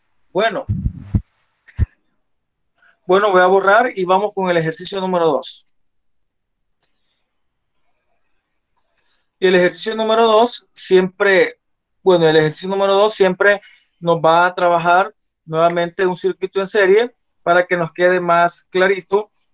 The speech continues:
esta parte de los circuitos en serie. Y nos dice, el ejercicio número dos nos dice, eh, encuentre nuevamente la resistencia,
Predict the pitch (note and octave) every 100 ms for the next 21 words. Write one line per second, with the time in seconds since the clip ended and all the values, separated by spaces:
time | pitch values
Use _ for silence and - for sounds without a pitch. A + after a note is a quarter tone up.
0 | _ - E3+ E3 - E3+ E3+ - _ _
1 | - E3 E3 - F#3+ F#3 - _ _ _
2 | _ _ _ _ _ _ _ _ _ _
3 | _ _ D#3+ D#3+ F3+ F3 - C#3+ D#3 D3+
4 | E3 D3+ - - F3+ - B3+ G#3+ D#3 _
5 | _ _ _ _ _ _ _ _ _ _
6 | _ - G3 G#3 A#3 F#3+ - - _ _
7 | _ _ _ _ _ _ _ _ - F3+
8 | F3+ F#3+ F#3+ - A3+ A3 G#3+ A3 A3 G#3+
9 | E3 - C3+ _ _ _ _ _ _ _
10 | - G3 F3+ F3+ F3 F#3+ G3 B3+ A3+ G3
11 | G3 G#3 G#3+ G3 F#3 G3+ - - G#3+ F#3+
12 | A3+